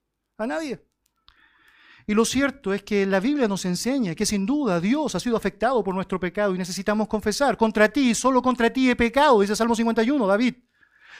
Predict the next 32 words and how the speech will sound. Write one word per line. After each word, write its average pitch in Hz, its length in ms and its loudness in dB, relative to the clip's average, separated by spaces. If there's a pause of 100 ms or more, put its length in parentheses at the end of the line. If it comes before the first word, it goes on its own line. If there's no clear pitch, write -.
Pero 208 160 6
lo 226 140 8
cierto 277 400 2
es 214 60 0
que 233 120 4
el 226 140 0
texto 285 260 2
está 240 140 0
agregando 247 340 4
algo 233 180 6
más 302 460 6
a 220 60 0
aquello 240 280 0
que 233 120 -2
es 226 120 -2
implícito. 233 600 0 (400)
Está 220 180 4
diciendo 269 420 4
que 214 120 2
debemos 254 260 4
confesar 226 420 2
nuestras 226 300 0
ofensas 233 500 0 (320)
unos 262 360 4
a 233 100 6
otros, 294 580 2
unos 269 260 2
a 262 60 4
otros. 311 440 -2 (480)
¿Cómo 220 200 -2
es 254 120 -6
eso? 311 280 -8